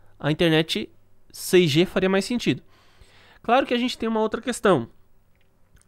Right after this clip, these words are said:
A gente teve uma internet intermediária. Então a gente teve a primeira geração, a segunda geração, e daí depois veio a dois ponto cinco,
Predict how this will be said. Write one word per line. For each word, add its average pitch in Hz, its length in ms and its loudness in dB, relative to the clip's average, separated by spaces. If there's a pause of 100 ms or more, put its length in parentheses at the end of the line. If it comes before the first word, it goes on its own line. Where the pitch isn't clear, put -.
A 147 140 0
gente 165 300 -4
teve 180 260 0
uma 196 120 -2
internet 185 420 -2
intermediária. 190 600 0 (560)
Então - 140 -2
a - 20 2
gente 151 200 -2
teve 151 180 -2
a 143 60 0
primeira 147 340 -2
geração, 135 560 -2 (580)
a - 120 -2
segunda 170 420 0
geração, 151 560 0 (480)
e 147 80 -4
daí 160 220 6
depois 220 440 4
veio 202 400 4 (460)
a 156 140 2
dois 175 320 4
ponto 254 260 0
cinco, 208 500 0